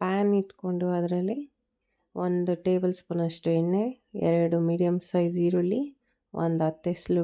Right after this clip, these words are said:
ಬೆಳ್ಳುಳ್ಳಿ, ನಿಮ್ಮ ಖಾರಕ್ಕೆ ತಕ್ಕಷ್ಟು ಹಸಿಮೆಣ್ಸಿನ್ಕಾಯಿ ಹಾಕ್ಕೊಳ್ಳಿ. ನಾನಿಲ್ಲಿ ಎಂಟರಿಂದ ಹತ್ತು ಹಸಿಮೆಣ್ಸಿನ್ಕಾಯಿ ಹಾಕಿದ್ದೀನಿ. ಮತ್ತು ಒಂದು ಹಿಡಿಯಷ್ಟು ಕರಿಬೇವು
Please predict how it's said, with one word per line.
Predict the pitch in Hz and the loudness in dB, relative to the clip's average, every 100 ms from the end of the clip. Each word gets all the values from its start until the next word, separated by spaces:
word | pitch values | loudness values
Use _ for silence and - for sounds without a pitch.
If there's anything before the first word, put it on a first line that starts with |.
| 170 | 0
ಬೆಳ್ಳುಳ್ಳಿ, | 170 180 180 190 247 254 _ - _ - | 0 2 2 2 0 -4 _ -20 _ -2
ನಿಮ್ಮ | 190 202 202 | 0 2 4
ಖಾರಕ್ಕೆ | 196 208 - 190 | 4 4 0 -4
ತಕ್ಕಷ್ಟು | - 180 - - 254 247 | -2 -2 -2 -2 0 2
ಹಸಿಮೆಣ್ಸಿನ್ಕಾಯಿ | 214 190 180 170 170 170 170 170 | 2 2 2 2 0 -4 -4 -6
ಹಾಕ್ಕೊಳ್ಳಿ. | 165 175 202 285 269 | -4 0 2 2 2
ನಾನಿಲ್ಲಿ | 220 226 220 214 240 277 - _ _ _ - 196 | 4 6 6 6 4 0 -10 _ _ _ -4 2
ಎಂಟರಿಂದ | 208 208 208 202 220 254 269 - 190 | 2 2 2 4 2 -2 -6 -10 -8
ಹತ್ತು | - - 175 170 165 | -6 0 2 4 2
ಹಸಿಮೆಣ್ಸಿನ್ಕಾಯಿ | 165 185 185 - 180 170 160 156 | 2 2 2 0 -4 0 0 0
ಹಾಕಿದ್ದೀನಿ. | - 170 190 226 320 - _ _ _ _ _ _ - 196 214 | -2 0 4 4 2 -8 _ _ _ _ _ _ -12 -6 -4
ಮತ್ತು | 214 247 320 330 - 196 | -4 -6 -6 -12 -8 0
ಒಂದು | 196 196 202 202 - _ _ _ _ _ 208 | 2 4 2 0 -4 _ _ _ _ _ -6
ಹಿಡಿಯಷ್ಟು | 196 196 196 185 - 220 285 - _ _ _ 190 | -2 2 2 0 -2 0 0 -4 _ _ _ -4
ಕರಿಬೇವು | 185 175 165 156 | -2 0 2 2